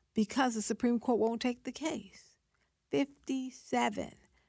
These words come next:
Let's keep going. He also noted, he talked about his base. He was talking about how his base is white and he has some black people sprung in there he talks about.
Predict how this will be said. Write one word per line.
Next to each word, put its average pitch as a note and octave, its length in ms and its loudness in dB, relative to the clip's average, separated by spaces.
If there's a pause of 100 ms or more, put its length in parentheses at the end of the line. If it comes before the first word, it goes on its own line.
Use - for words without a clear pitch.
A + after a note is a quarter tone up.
(160)
Let's A#3 240 2
keep C#4 320 2
going. C4+ 480 4 (720)
He C4 220 0 (120)
also C4 840 6 (1700)
noted, C#4 540 6 (480)
he A3 100 0
talked A#3 240 6
about A#3 200 6
his B3 160 4
base. - 680 2 (380)
He G#3+ 100 -6
was F#3+ 140 -2
talking A3+ 220 4
about G#3+ 100 6
how A3 100 6
his G#3 100 2
base A3+ 280 4
is G#3+ 140 -2
white A3 380 6
and A3+ 100 2
he A3+ 120 6
has A3 120 4
some A3+ 180 2
black A3+ 240 4
people A3 420 0 (340)
sprung A3+ 400 2
in A3+ 120 4
there A3+ 120 6
he A3 120 6
talks A3 380 4
about. A3 420 6